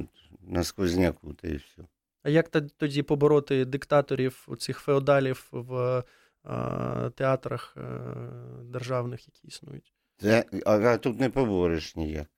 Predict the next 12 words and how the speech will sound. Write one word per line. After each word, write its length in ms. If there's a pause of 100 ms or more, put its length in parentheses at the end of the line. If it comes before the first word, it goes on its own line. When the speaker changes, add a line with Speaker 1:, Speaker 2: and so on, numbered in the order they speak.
(200)
Speaker 1:
А 120
смисла 520
нема. 280 (520)
Я 140
не 120
бачу, 300
за-, 220 (300)
я 200
читаю, 540
що 180 (320)
має 440
прийти, 460